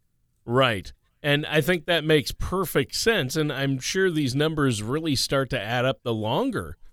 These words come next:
you're able to let that money grow. Um, obviously, compounding interest and everything else. Now, unfortunately, we have to take a quick break here. Rob, is there anything you wanna add before we do?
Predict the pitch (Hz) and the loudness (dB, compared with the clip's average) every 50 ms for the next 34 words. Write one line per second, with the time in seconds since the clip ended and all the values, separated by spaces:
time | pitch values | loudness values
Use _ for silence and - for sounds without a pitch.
0 | _ _ _ _ _ _ 139 139 143 131 123 123 120 120 101 - 123 120 120 110 | _ _ _ _ _ _ 2 4 4 6 6 4 2 0 0 -2 -2 0 0 0
1 | 95 - - 104 101 98 104 104 98 92 87 - 101 90 78 65 64 - _ _ | 0 -2 -4 -6 -4 -4 -4 -4 -4 -4 -6 -6 -8 -10 -8 -10 -12 -16 _ _
2 | - 107 107 101 98 95 95 98 98 - - _ 110 104 101 98 104 98 - - | -12 -8 -8 -6 -6 -6 -6 -8 -10 -12 -14 _ -10 -10 -8 -8 -8 -8 -8 -6
3 | 123 113 104 - 113 101 - 110 110 110 110 104 98 95 104 120 123 - 190 180 | -6 -8 -8 -6 -8 -4 -4 -2 -2 -2 -4 -4 -6 -6 -6 -6 -6 -6 -8 -8
4 | - - 110 101 101 98 110 104 101 101 113 131 139 123 - - _ _ _ _ | -8 -8 -10 -10 -8 -8 -8 -8 -6 -4 -2 -2 -2 -2 -4 -10 _ _ _ _
5 | _ _ _ _ 160 151 151 151 147 147 151 - 151 147 139 - - 233 233 - | _ _ _ _ 0 2 4 4 4 2 0 0 -4 -4 -4 0 2 0 2 2
6 | - 220 180 147 185 175 165 160 151 143 156 156 135 - - 123 - 156 139 139 | 0 -2 -2 0 2 2 4 4 4 4 4 2 0 -2 -6 0 0 0 2 0
7 | 131 - _ - 139 139 _ 131 139 135 139 131 - - 139 131 123 127 127 127 | -4 -4 _ -4 -4 -4 _ 0 2 2 2 0 0 0 0 2 2 2 2 2
8 | 135 147 147 139 120 110 131 131 - - - 185 208 202 185 - - 185 180 180 | 2 2 2 2 2 2 0 -2 -2 -4 -4 0 2 2 2 2 0 0 2 2
9 | 175 170 165 151 135 131 143 160 175 147 110 101 104 - - 135 123 120 131 123 | 4 2 2 0 -2 -4 -4 -4 -4 -4 -4 -4 -6 -4 -4 -4 -4 -2 -4 -6
10 | 107 127 120 113 - - | -6 -6 -8 -8 -10 -14